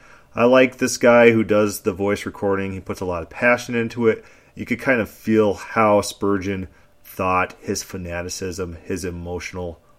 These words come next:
arguments. So real quick, what we learn from all of this is that Spurgeon is like many Calvinists. He likes to proof text. He likes to pull things out of context and make those texts about something that absolutely,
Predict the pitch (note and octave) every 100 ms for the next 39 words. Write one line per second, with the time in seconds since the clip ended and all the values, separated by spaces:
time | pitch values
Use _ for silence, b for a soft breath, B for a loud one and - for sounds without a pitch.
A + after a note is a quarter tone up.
0 | b - - D#2+ D#2+ D#2 D#2 D2+ - -
1 | - _ _ _ _ _ - F3+ E3+ F#3
2 | F3+ - A2 A2 A2+ C#3 B2+ A#2 G2+ G2+
3 | G2+ - F#2+ F2+ F#2+ F#2+ F2 F#2 F#2 -
4 | - F2+ G#2+ C3+ C3+ - F3+ F#3+ F3 F#3
5 | F#3 F3 _ A#2 A2+ A2 G#2 G2+ G#2+ A2
6 | A2 G#2 F#2 F#2 F#2+ F#2 F#2 - - -
7 | D#3 D3+ - - F2+ - F#2 F2+ - C#3
8 | D#3 - B2 A#2+ A2+ G#2 F2 F#2 G2+ G#2
9 | F2+ F2+ F2 F#2 F#2 - b b b B2
10 | C#3+ F#3 F#3+ E3+ D3 - A2+ A2 - F#2+
11 | G2 - - C3 A#2+ G#2+ F#2+ F#2 - D#3+
12 | D#3+ D#3 - G#2 G2+ G#2+ A2 G2+ G2+ G2